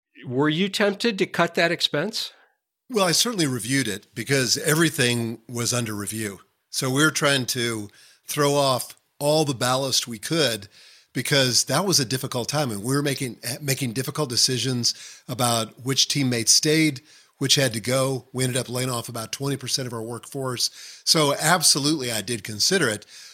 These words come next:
Speaker 2: But in the end, I decided not to. And I decided not to because I felt like I needed somebody that could help me get through it. So yeah, I compared it to this. It's, it's like whitewater rafting.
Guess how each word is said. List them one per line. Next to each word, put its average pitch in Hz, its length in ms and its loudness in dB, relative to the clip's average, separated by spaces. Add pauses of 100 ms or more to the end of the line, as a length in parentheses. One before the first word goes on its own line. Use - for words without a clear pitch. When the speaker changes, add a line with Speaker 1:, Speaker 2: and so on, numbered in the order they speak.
(220)
Speaker 2:
But 135 300 0
in 160 60 4
the 156 140 4
end, 226 180 2
I 165 100 2
decided 131 420 2
not 110 260 -8
to. - 200 -10 (280)
And 151 100 -2
I 156 60 2
decided 170 460 2
not 147 280 0
to 139 320 0 (360)
because 139 240 0
I 131 80 0
felt 180 360 -2
like 123 440 -6
I 139 160 0
needed 156 420 -2
somebody 113 840 2 (360)
that 117 260 -4
could 135 120 -2
help 131 200 -2
me 131 120 -6
get 113 200 -4
through 143 200 -4
it. 101 120 -8 (220)
So 247 160 4
yeah, 208 260 4
I 190 100 -2
compared 208 380 -2
it 151 100 0
to 139 100 -2
this. 113 260 -2
It's, - 240 0
it's - 200 4
like 202 220 0
whitewater 160 480 0
rafting. 107 480 -4